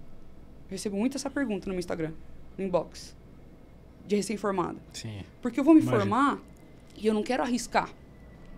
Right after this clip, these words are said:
Speaker 1: E se for um negócio que não dá dinheiro? Não serve pra fazer medicina chinesa. Essa pessoa, ela, ela,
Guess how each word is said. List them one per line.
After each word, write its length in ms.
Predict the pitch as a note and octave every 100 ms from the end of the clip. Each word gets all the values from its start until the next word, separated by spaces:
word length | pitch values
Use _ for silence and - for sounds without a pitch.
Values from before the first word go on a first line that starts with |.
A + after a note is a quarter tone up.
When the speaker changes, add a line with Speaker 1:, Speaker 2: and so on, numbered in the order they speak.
| - - - - - -
Speaker 1:
E 60 |
se 160 | B3 D#4+
for 160 | D#4+ C#4+
um 60 |
negócio 300 | B3+ A3 G3+
que 100 | -
não 100 | G3+
dá 100 | G3
dinheiro? 400 | F3 F#3+ F3 D3+ D#3 - - - - - - - - - - - -
Não 160 | F#3+ G3
serve 280 | - G#3+ G#3+
pra 140 | B3
fazer 180 | C#4 C4
medicina 320 | C#4+ C#4+ C#4+
chinesa. 340 | - G#4 G3 D#3 - - - - - - - - - - - - -
Essa 160 | - G3
pessoa, 400 | F#3+ G#3+ A3 -
ela, 0 |
ela, 300 | G3+ G#3